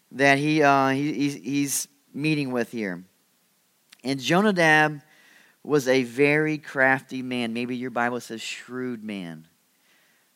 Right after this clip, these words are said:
Uh, that's how he's identified here. He's crafty, shrewd. And he said to him, "O son of the king, why are you so haggard morning after morning?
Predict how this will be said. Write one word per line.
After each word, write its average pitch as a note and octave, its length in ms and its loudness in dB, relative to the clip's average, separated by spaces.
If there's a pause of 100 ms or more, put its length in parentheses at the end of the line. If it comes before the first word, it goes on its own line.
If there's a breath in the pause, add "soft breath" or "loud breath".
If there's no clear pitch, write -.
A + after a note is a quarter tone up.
(120)
Uh, F#2+ 300 -8
that's A2 180 -10
how B2 200 -4
he's B2 420 -8 (580)
identified A2 640 -6
here. G2 100 -8
He's G2 140 -10
crafty, B2+ 640 -6
shrewd. A2+ 680 -10 (760 loud breath)
And C#3+ 100 -6
he D#3 80 -2
said F#3 240 2
to F3 80 2
him, F3 180 2
"O F3+ 180 2
son G3 260 0
of G3 80 0
the F3 80 -2
king, E3 420 -6 (1300 loud breath)
why D#3+ 260 -4
are F#3+ 80 -2
you F#3 200 -4
so E3+ 360 2
haggard D3+ 680 0 (400 soft breath)
morning D#3 400 -2
after C3+ 340 2
morning? G2+ 480 -8